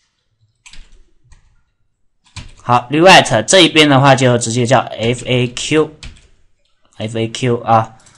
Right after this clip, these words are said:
这边干的是C I D，我们就不需要了，直接，直接这样子啊，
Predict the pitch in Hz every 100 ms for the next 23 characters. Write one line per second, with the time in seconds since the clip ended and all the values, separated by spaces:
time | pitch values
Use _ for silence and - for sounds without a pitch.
0 | _ _ _ _ _ 147 139 143 143 143
1 | 165 131 107 - 127 120 - 139 143 143
2 | 139 139 135 - 156 151 127 - 80 104
3 | 107 107 120 131 135 131 131 127 120 139
4 | - 147 139 110 - - - 107 113 127
5 | - 135 135 131 131 131 127 - _ _
6 | _ - - - _ _ _ _ _ _
7 | _ _ _ _ _ _ _ _ _ _
8 | _ _ _ _ _ _ _ _ _ _
9 | _ _ _ _ _ _ _ _ _ _
10 | _ - 120 127 135 151 123 107 - 117
11 | -